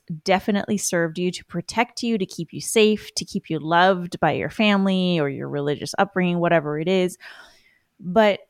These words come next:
now that you're off into the world on your own and you're realizing things aren't really going the way you want, things don't feel good, it's time to break free from that and start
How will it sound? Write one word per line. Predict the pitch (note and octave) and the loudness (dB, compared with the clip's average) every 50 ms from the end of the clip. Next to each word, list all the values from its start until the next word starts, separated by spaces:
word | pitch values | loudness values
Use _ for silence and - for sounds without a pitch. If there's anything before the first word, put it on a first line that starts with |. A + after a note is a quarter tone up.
| _ _ | _ _
now | - G3+ G3+ G#3 A3 A#3 B3+ C4+ C4+ C4+ C4 A#3+ | -2 0 2 2 4 4 4 4 4 4 4 4
that | A3 G#3 F#3+ - | 2 2 2 2
you're | F#3 F#3 F3 - | 0 0 2 4
off | F3 F3 F#3+ F#3 - | 6 4 4 4 0
into | G#3+ G3 F#3+ F#3+ - - | -4 -2 -2 -4 -4 -4
the | - F#3+ | -4 -4
world | E3+ D#3 F3 E3+ E3+ E3+ E3 E3 - - | -2 0 0 0 0 0 -2 -4 -6 -8
on | E3 E3 E3 D#3+ | -8 -6 -6 -6
your | D#3+ D3+ - - | -8 -8 -6 -4
own | D#3+ D#3+ E3 F3 F#3 G3 G#3 G#3+ G#3 G#3+ - - _ _ _ _ _ _ _ _ _ _ _ | -4 -2 -2 -2 -4 -2 0 0 0 -2 -4 -8 _ _ _ _ _ _ _ _ _ _ _
and | F3 F3+ E3+ E3+ D#3+ - D#3+ | 0 2 2 0 -2 -2 -4
you're | D#3 D#3+ F3 F3 | 0 0 0 0
realizing | E3 E3+ E3+ F3 F3 F3 F3+ F3+ F3+ F#3 F3 F3 | 2 2 2 4 4 4 2 2 0 -2 -4 -2
things | - F3+ E3+ F3+ F#3 F3+ | -2 -2 0 0 0 0
aren't | F3+ F3 - - - | -2 -2 -4 -6 -8
really | - D#3+ E3+ F#3 F3+ F#3+ F#3 F#3 | -4 -2 0 0 0 0 -2 -2
going | E3+ - E3+ E3+ F3 F3+ F3+ | 0 2 2 2 2 0 0
the | F3 E3+ | -2 -2
way | E3+ F3 F3+ | -2 -2 -2
you | F3+ F3+ F3+ F3+ E3+ | -2 -2 -2 -2 -2
want, | D#3 D3+ D#3 D#3+ E3+ F3+ F#3+ G3 A3 | -2 -2 0 0 2 0 0 -2 -4
things | - F3 F3 F3 | -6 -6 -4 -6
don't | - D#3+ - - | -6 -8 -10 -10
feel | - - D#3+ E3 E3+ F3 | -8 -6 -4 -2 -2 -4
good, | F3+ G#3 G3+ G3+ G#3 G#3 G3+ G3+ - - | -2 -2 -2 -2 -2 -2 -4 -6 0 0
it's | G#3+ A3 - | 0 0 0
time | - - A#3+ A3+ A3+ | -4 -2 0 0 0
to | - A#3 | 0 -2
break | E3 D3 _ E3+ D#3 D#3+ D#3+ F3 F3+ - | -6 -6 _ -6 -4 -2 -2 -2 -4 -6
free | - - - - D#3 D#3 D#3 F3 | -16 -20 -14 -8 -8 -6 -6 -8
from | - - G3+ G3+ G3+ | -8 -6 -6 -4 -2
that | G#3+ G#3+ G#3+ G#3+ - - _ | 0 0 0 -2 -4 -4 _
and | F#3 F3+ F3 | -4 -4 -2
start | - - - F3 E3+ E3+ E3+ E3+ - _ | -4 -4 -2 0 0 0 0 -2 -4 _